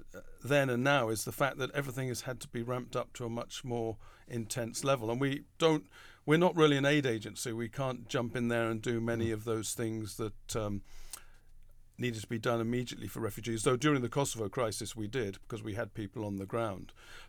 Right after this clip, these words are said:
Speaker 1: But, um, now we have a, uh, Muslim and migrant ministry team, which is particularly looking over those kinds of issues. And I think you have to distinguish between the refugees who've just come recently into Europe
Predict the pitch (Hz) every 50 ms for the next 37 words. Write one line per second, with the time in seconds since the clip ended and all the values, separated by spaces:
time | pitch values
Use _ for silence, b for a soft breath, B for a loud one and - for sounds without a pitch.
0 | B - 147 139 135 131 - - - - - 151 139 135 135 135 123 B B B
1 | B - 147 151 165 151 120 110 113 113 120 131 131 117 107 147 143 143 135 123
2 | 107 - - - 127 120 117 113 113 113 110 110 113 110 110 110 110 113 117 123
3 | 131 123 - 123 117 113 113 110 113 113 120 120 - 120 117 120 120 110 107 -
4 | - - 113 101 - - 135 123 110 110 113 120 113 - - 110 - - - 123
5 | - - - - - 165 - - - 127 113 113 110 104 B B B B B B
6 | - 123 131 127 - - 127 117 117 120 - - 131 127 127 123 113 113 110 110
7 | 110 120 113 117 113 107 101 - - - - 123 117 110 110 110 104 101 113 104
8 | 107 127 123 - - 113 104 98 123 123 120 120 - - 139 139 135 143 - -
9 | 123 - 127 - - - 135 131 120 113 110 - - 107 - - 123 123 113 113
10 | 107 B B B B B B B B B - 123 120 147 151 - - 135 123 131
11 | 139 135 127 - - - 131 120 - 139 120 - - - - 135 123 120 117 120
12 | 135 143 139 - - - 101 107 104 101 98 95 - - 113 104 101 95 95 95
13 | - -